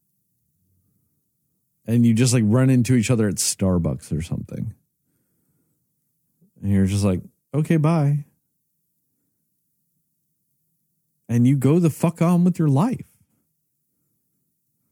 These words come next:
Just wait till this is on Disney Plus in, like, two weeks. I don't even think it's gonna be forty-five days.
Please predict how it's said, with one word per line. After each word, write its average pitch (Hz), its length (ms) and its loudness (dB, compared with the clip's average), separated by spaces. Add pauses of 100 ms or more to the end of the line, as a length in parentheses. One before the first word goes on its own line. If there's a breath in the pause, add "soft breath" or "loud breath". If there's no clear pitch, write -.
(2500)
Just - 360 -2
wait 110 180 2
till 117 140 0
this 101 200 -2
is 104 120 0
on 98 180 2
Disney 98 340 0
Plus 90 440 -2
in, 98 60 2
like, 78 200 -2
two - 180 -4
weeks. 76 540 -6 (1200)
I 123 120 -2
don't 131 120 2
even 127 120 2
think 117 200 0
it's 101 100 -4
gonna 120 140 0
be 104 100 2
forty-five 95 560 0
days. 80 420 -8